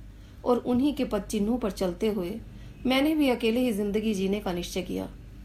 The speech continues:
शादी न करने का फैसला कर लिया। मैं अपनी जिंदगी पूरी आजादी से चंदा माँ की तरह अकेले ही जीना चाहती थी।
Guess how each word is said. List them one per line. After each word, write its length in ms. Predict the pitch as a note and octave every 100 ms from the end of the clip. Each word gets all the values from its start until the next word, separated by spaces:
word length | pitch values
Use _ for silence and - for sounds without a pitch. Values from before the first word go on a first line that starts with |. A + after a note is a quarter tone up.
| - - -
शादी 340 | - A3+ A#3
न 140 | B3 G#3
करने 280 | G3+ G3
का 100 | G3+
फैसला 380 | F#3+ F3+ F3 G3
कर 140 | F#3+ E3
लिया। 220 | E3+ F3+ - - - - - - - - -
मैं 100 | B3+
अपनी 300 | A3+ G#3 B3+
जिंदगी 600 | A#3+ A3+ G#3+ G3 E3+ F3 A3+ - - - - -
पूरी 220 | D#4+ F4
आजादी 540 | F4 G#3 F#3 F#3 F#3 A3+
से 260 | - F3 - - -
चंदा 340 | - A3 G3+ F#3
माँ 220 | F3 G3
की 100 | F#3+
तरह 360 | F#3 E3+ E3+ F#3 -
अकेले 300 | A3 A3+ G#3+
ही 140 | A3
जीना 280 | F#3 E3 D#3+
चाहती 380 | D3+ D3+ - E3+
थी। 180 | -